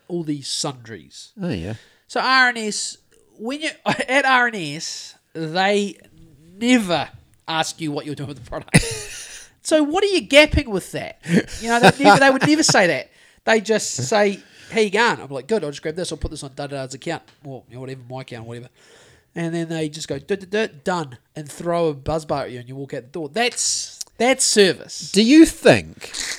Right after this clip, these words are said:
Speaker 1: That's
Speaker 2: that
Speaker 1: not, no, Tim, t-, short answer, not
Speaker 2: No,
Speaker 1: very
Speaker 2: you don't
Speaker 1: often,
Speaker 2: think.
Speaker 1: mate. I just, I talk and spout shit and a barely
Speaker 2: Without
Speaker 1: think.
Speaker 2: thinking.
Speaker 1: Yeah.
Speaker 2: Do you think, though, when, when you get a young store person
Speaker 1: Yep.
Speaker 2: trying to ask you why you're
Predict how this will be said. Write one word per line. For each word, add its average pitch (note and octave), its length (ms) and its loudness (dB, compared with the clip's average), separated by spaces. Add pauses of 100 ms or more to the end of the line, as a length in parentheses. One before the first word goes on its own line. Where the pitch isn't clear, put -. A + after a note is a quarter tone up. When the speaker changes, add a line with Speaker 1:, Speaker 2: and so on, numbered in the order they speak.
(180)
Speaker 1:
That's F#3+ 180 -2
Speaker 2:
that D3+ 360 10 (200)
Speaker 1:
not, F3+ 300 2
no, F3 180 6
Tim, E3 400 -2 (140)
t-, G3+ 160 -6
short A3 240 6
answer, A#3+ 360 4 (200)
not E3 140 6
Speaker 2:
No, C3 100 6
Speaker 1:
very D3 140 6
Speaker 2:
you D3 40 4
don't A#2 80 6
Speaker 1:
often, A2+ 140 0
Speaker 2:
think. - 400 6
Speaker 1:
mate. - 160 8
I G#3 100 8
just, A#3 320 8
I A3 140 6
talk A#3+ 580 6
and F3+ 160 -2
spout - 540 2
shit - 480 0
and E3+ 100 -4
a D#3+ 60 -4
barely E3+ 260 2
Speaker 2:
Without B2+ 320 10
Speaker 1:
think. A2+ 140 2 (320)
Speaker 2:
thinking. C3+ 180 -2
Speaker 1:
Yeah. B2 60 -6
Speaker 2:
Do G#3+ 120 12
you C#4+ 140 12
think, G3 300 4
though, D3+ 400 8
when, F3 380 2 (100)
when E3+ 180 2
you G3+ 80 2
get D#3 140 6
a - 20 8
young A#2 640 4 (400)
store A2 400 4
person F#2 720 -4
Speaker 1:
Yep. C3+ 140 -14 (240)
Speaker 2:
trying A#2+ 300 4
to F#2+ 340 0 (360)
ask D#3 380 4
you B2+ 140 2
why G2 240 0
you're G2 280 -2